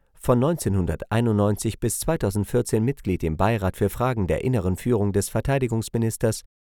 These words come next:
in einer gemeinsamen Veröffentlichung mit Richard Drechsel bei der Bundeswehr einen großen Reformbedarf. In seinem jüngsten Werk sieht der Pädagoge und Psychologe den Westen am Scheideweg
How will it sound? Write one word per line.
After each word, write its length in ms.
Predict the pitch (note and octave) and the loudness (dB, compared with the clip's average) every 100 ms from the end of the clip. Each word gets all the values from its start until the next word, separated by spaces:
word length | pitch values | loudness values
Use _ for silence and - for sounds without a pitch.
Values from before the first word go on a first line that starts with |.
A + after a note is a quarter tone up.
| _ | _
in 160 | - C#3 | 0 2
einer 200 | C3+ C3+ | 2 2
gemeinsamen 680 | C3 A#2+ C#3 F3+ G#2 C#2+ D2 | 4 2 2 2 0 -2 -2
Veröffentlichung 720 | - - B2+ B2 G2+ - G#2+ | -2 0 0 0 0 0 2
mit 180 | G#2 G#2 | 2 2
Richard 420 | G#2+ - C#2+ - - | 0 -2 -4 -6 -10
Drechsel 480 | - A#2+ - G2+ G2 - - - | -4 -4 2 2 2 -2 -14 2
bei 140 | C3+ | 4
der 120 | D3 | 4
Bundeswehr 640 | C#3+ G#2+ F#2+ G2 - A2+ - | 6 4 4 2 4 2 4
einen 260 | A2+ A#2 | 0 0
großen 460 | A2+ C#2+ D#2 - F2 | -2 -4 -4 -4 -2
Reformbedarf. 960 | F#2+ A#2+ - C#2+ A#1+ - B1 - - - _ _ | -2 0 0 0 -2 -6 -8 -12 -20 -20 _ _
In 120 | F#2 E2 | -4 0
seinem 300 | E2+ - D2+ | 0 -2 0
jüngsten 480 | C3 F#3 - G2+ | 0 0 -2 0
Werk 220 | G2+ B2 - | 0 0 -2
sieht 240 | C#3 C3+ | -6 -2
der 80 | C#3+ | -2
Pädagoge 680 | - C#3 C3+ B2 A2+ B2+ | 2 2 2 2 2 2
und 200 | - B2+ | 2 0
Psychologe 680 | - C3 - A#2 G#2+ G#2+ B2+ - - - | 0 -2 0 2 2 0 -2 -4 -14 0
den 180 | C3+ B2+ | 2 4
Westen 380 | F#2 D#2+ - G#2+ | 2 0 0 2
am 160 | G2+ | 2
Scheideweg 640 | G2+ - A#2+ G2+ G#2 G#2 | 0 0 2 2 0 -2